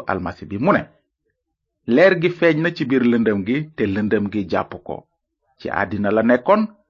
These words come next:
àddina si ñu sàkk jaarale ko ci moom, te àddina xamu ko. Ñëw na ci réewam, te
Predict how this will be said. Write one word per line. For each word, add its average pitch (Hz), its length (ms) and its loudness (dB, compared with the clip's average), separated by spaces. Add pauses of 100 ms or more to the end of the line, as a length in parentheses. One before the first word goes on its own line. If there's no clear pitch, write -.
(300)
àddina 151 360 2
si 165 160 -8
ñu 190 100 0
sàkk 165 340 -4 (120)
jaarale 127 360 4
ko 117 100 -4
ci 113 160 -4
moom, 98 280 -2 (540)
te 120 140 -6
àddina 101 400 -4
xamu 85 380 -8
ko. 76 120 -10 (1200)
Ñëw 220 240 4
na 220 120 6
ci 170 180 -4
réewam, 143 440 4 (360)
te - 80 -4